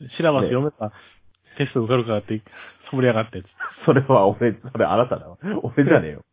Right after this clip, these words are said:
Speaker 2: <laughs>
Speaker 1: キャンパスライフと仕事とか。
Speaker 2: あ、そう。
Speaker 1: 受けないですね。
Speaker 2: 何だったんだ、キャンパスライフと仕事は。
Speaker 1: そうそう。
Speaker 2: キャンパスライフは何だったんだよ。
Speaker 1: <laughs> 確かに。キャンパスライフと仕事っていう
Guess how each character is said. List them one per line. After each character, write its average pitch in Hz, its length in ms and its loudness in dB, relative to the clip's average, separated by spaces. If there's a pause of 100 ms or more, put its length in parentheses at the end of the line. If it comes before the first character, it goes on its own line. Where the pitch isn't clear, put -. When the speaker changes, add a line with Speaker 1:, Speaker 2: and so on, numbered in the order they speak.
(300)
Speaker 2:
<laughs> - 0 -
Speaker 1:
キ - 680 -8
ャ 139 40 0
ン 135 80 -8
パ 127 120 -8
ス 120 120 -2
ラ 113 80 4
イ 104 60 0
フ 104 80 -16
と - 100 -14
仕 - 140 -14
事 80 320 -10 (480)
と - 80 -20
か。 - 100 -20 (600)
Speaker 2:
あ、 117 80 -12 (120)
そ 95 300 -14
う。 - 20 -14
Speaker 1:
受 - 100 -20
け 90 60 -10
な - 80 -16
い - 20 -20
で - 60 -20 (100)
す - 60 -20
ね。 160 60 -20 (560)
Speaker 2:
何 180 160 -4
だ 147 60 -4
っ - 40 -16
た 104 80 -4
ん 95 60 -6
だ、 95 60 -12
キ - 100 -6
ャ 107 40 -2
ン 101 60 -4
パ 110 120 -2
ス 117 100 -4
ラ 107 80 2
イ - 20 -2
フ - 140 -18
と 101 100 -8
仕 - 140 -6
事 95 200 -8
は。 98 100 -8
Speaker 1:
そ 98 40 -10
う - 100 -16
そ - 60 -20
う。 - 60 -20 (560)
Speaker 2:
キ - 20 -16
ャ 165 80 2
ン 185 60 2
パ 226 80 4
ス 214 120 0
ラ 214 120 6
イ 202 40 2
フ 170 60 4
は 120 80 4
何 139 180 -2
だ 123 80 -4
っ 107 80 -8
た 95 80 -6
ん 92 80 -6
だ 92 100 -14
よ。 98 100 -18
Speaker 1:
<laughs> - 800 -16 (260)
確 - 180 -12
か - 100 -20
に。 - 60 -20 (1000)
キ - 80 -4
ャ 302 60 0
ン 311 40 -10
パ - 100 -20
ス 233 100 0
ラ 247 80 4
イ 285 40 2
フ - 80 -18
と 110 180 2
仕 117 100 -2
事 131 260 2
っ 135 100 -4
て - 180 -4
い 131 340 2
う - 80 -8